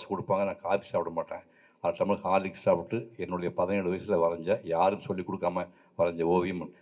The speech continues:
டென் கமாண்ட்மெண்ட்ஸ்ல பிரின்ஸ், ஷெப்பர்டு, மோசஸ் மூணு கேரக்டரும். இது பாருங்க, யாரும் சொல்லிக் கொடுக்காம நானா வரைஞ்சது.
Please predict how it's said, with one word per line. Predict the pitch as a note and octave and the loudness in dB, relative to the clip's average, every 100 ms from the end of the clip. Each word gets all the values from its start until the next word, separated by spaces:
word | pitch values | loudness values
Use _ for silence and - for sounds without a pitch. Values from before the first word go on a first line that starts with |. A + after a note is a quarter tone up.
| _ | _
டென் | G2 G#2 | 0 0
கமாண்ட்மெண்ட்ஸ்ல | G#2+ G2 F2+ F2+ E2+ G2+ F2 | 2 2 2 -2 -6 -4 -4
பிரின்ஸ், | - G2+ G2+ - - _ _ - - | -4 -6 -8 -12 -20 _ _ -16 -6
ஷெப்பர்டு, | F2+ G#2 F#2 F#2 - - E2+ | -2 0 0 -2 -12 -12 0
மோசஸ் | F2+ G2 E2+ | 0 0 -4
மூணு | F2 E2 | -2 -2
கேரக்டரும். | D#2 E2+ D#2+ - F2 | 2 0 0 -6 -18
இது | _ | _
பாருங்க, | D2+ D2 - - - - _ _ _ - _ - - _ _ _ _ _ _ _ _ - - - - _ _ _ _ - - - - _ - | -14 -14 -12 -12 -12 -14 _ _ _ -20 _ -20 -20 _ _ _ _ _ _ _ _ -10 -10 -10 -20 _ _ _ _ -6 -6 -18 -20 _ -12
யாரும் | F2+ F#2 G2+ G#2 | -4 0 2 0
சொல்லிக் | - G#2 G2+ | -6 -6 -4
கொடுக்காம | G2+ G#2 G#2+ A#2 - | 2 4 6 6 4
நானா | F#2 F#2 F#2+ F#2+ | 2 2 4 2
வரைஞ்சது. | F2 E2 E2 | -2 -8 -16